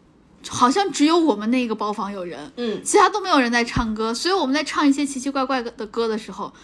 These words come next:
Speaker 2: 外面可能是听得一清二楚。
Speaker 1: 他们，对，<laughs> 那个前台也真是辛苦了，所以你可以安排一些其他一些，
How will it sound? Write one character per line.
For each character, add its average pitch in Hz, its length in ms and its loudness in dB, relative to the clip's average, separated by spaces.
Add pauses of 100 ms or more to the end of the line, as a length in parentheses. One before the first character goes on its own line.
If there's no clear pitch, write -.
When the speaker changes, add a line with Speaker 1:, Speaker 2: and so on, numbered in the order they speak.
(280)
Speaker 2:
外 277 120 2
面 262 140 8
可 226 120 -2
能 196 100 0
是 202 80 -8
听 226 160 0
得 208 80 -4
一 202 80 -8
清 196 200 -6
二 185 120 -4
楚。 - 240 -12
Speaker 1:
他 302 560 2
们， 311 100 4 (140)
对， 320 180 8
<laughs> - 140 -18
那 330 80 -4
个 285 80 4
前 254 200 0
台 269 120 6
也 220 80 0
真 226 160 0
是 247 100 2
辛 262 240 2
苦 185 280 -4
了， 135 140 -6 (300)
所 294 180 -2
以 330 60 2
你 269 80 4
可 311 80 -2
以 320 60 0
安 285 180 2
排 269 80 2
一 277 60 4
些 285 80 2
其 277 180 -6
他 247 180 2
一 269 80 2
些， 240 320 -2